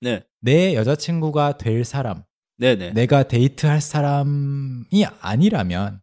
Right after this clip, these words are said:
Speaker 1: 네.
Speaker 2: 매력적인 여자일 필요가 없을까요? 아니겠죠?
Speaker 1: 음.
Speaker 2: 결혼을 했어도
Speaker 1: 네.
Speaker 2: 여자친구가 있어도 아, 저 사람은
Speaker 1: 네.
Speaker 2: 여자로서가 아니라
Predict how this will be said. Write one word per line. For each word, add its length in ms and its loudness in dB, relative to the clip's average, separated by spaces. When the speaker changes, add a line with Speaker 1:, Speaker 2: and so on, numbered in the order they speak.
Speaker 1:
네. 300 -10
Speaker 2:
매력적인 580 2
여자일 480 0
필요가 540 0
없을까요? 1040 -2
아니겠죠? 500 -2
Speaker 1:
음. 320 -12
Speaker 2:
결혼을 380 4
했어도 540 -2
Speaker 1:
네. 400 -12
Speaker 2:
여자친구가 500 -4
있어도 380 -6
아, 140 -6
저 180 -8
사람은 720 -4
Speaker 1:
네. 340 -12
Speaker 2:
여자로서가 1000 0
아니라 420 -6